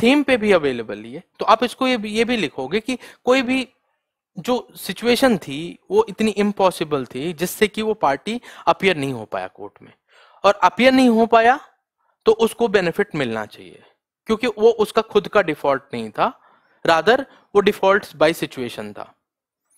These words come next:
दूसरा, अगर सपोज कोर्ट का कोई डिफॉल्ट है, तो actus curia neminem gravabit वाली भी सिचुएशन देख लेना कि अगर कोर्ट के डिफॉल्ट है तो उसका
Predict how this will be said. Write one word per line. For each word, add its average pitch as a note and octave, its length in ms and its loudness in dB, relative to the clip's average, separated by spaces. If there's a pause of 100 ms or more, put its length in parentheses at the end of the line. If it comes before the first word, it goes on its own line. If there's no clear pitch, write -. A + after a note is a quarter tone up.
(260)
दूसरा, A3+ 320 4 (300)
अगर A#3+ 200 4
सपोज B3 340 2
कोर्ट A#3+ 300 2
का A#3+ 120 4
कोई A3 200 2
डिफॉल्ट F3 520 0
है, G3+ 280 -2 (180)
तो - 120 -16
actus G3+ 340 0
curia G#3+ 320 0
neminem G#3 480 0
gravabit G3 420 0
वाली E3+ 240 -2
भी G3+ 80 -4
सिचुएशन G3+ 460 -2
देख G3 180 -2
लेना G#3+ 180 -2
कि F#3+ 140 -6
अगर G3 100 2
कोर्ट G3+ 300 2
के A3 140 2
डिफॉल्ट G3+ 460 0
है C4 140 2 (280)
तो G#3+ 80 2
उसका G#3+ 580 2